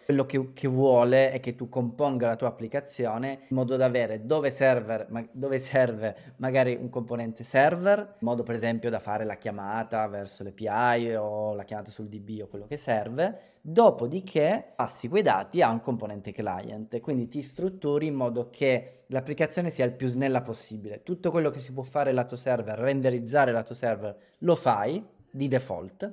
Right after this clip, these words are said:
perché di default sono server component, ma poi dopo che vai a leggere i tuoi dati da, da un A P I, da quello che serve,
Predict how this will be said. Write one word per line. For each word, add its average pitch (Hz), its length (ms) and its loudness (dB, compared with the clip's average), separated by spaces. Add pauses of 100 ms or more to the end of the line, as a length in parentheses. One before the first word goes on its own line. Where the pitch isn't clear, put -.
perché 110 220 -14
di 110 140 -14
default 110 360 -6
sono 107 200 -14
server 104 400 -6
component, 135 920 -6
ma 165 80 0
poi 139 240 6
dopo 143 260 0
che 123 120 0
vai 135 200 4
a 117 60 4
leggere 120 360 0
i 110 40 -6
tuoi 117 140 -6
dati 110 640 0
da, 107 160 -4
da 107 120 -8
un 113 100 -4
A 110 60 -6
P 110 80 -18
I, 117 240 0
da 107 100 -8
quello 117 180 -6
che 170 80 -10
serve, 135 520 -2